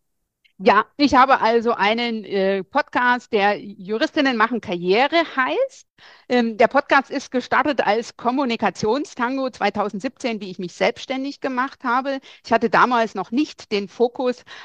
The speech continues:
auf den Juristinnen, sondern habe gedacht, mit meiner Expertise, ich habe eine Coaching-Ausbildung mit Fokus Kommunikation und Führung, kann ich Kolleginnen, also alle Akademikerinnen in einem männlich dominierten Arbeitsumfeld, äh, unterstützen.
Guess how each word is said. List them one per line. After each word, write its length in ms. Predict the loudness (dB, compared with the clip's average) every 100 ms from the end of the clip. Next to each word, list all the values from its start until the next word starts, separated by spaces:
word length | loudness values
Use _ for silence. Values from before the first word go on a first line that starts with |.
| -10
auf 180 | -6 -4
den 200 | -4 -4
Juristinnen, 640 | -4 -2 -2 0 0 0 -2
sondern 260 | -4 -2
habe 140 | -2 -2
gedacht, 340 | 0 -2 -4
mit 140 | -6
meiner 300 | 0 2 2
Expertise, 600 | 0 -4 -8 -8 -6 -6 -4
ich 80 |
habe 120 | -6 -6
eine 80 |
Coaching-Ausbildung 1040 | -8 -8 -6 -6 -6 -8 _ -6 -4 -6 -8 -18 -20 -20 -8
mit 160 | -8
Fokus 520 | -2 -2 0 -2 -4 -4
Kommunikation 800 | -4 -2 -4 -4 -6 -6 -8
und 140 | -8 -8
Führung, 480 | -4 0 2 0 -4 -2
kann 180 | 0
ich 200 | 2 -2
Kolleginnen, 680 | -6 -4 -2 -2 -2 -6 -6
also 260 | -6 -4 -6 -10 -20 _ _ _
alle 220 | 4 4
Akademikerinnen 960 | 4 2 0 2 0 0 2 2 0 -2
in 80 | -2
einem 400 | -2 -2 -4 -2
männlich 460 | -2 0 -2 -4
dominierten 540 | -6 -6 -2 -2 -2 -4
Arbeitsumfeld, 1000 | 0 4 2 0 -8 -6 -2 -2 -2 -10 -6
äh, 140 | -6
unterstützen. 880 | -4 -6 -6 -6 -4 -4 -4 -12 -14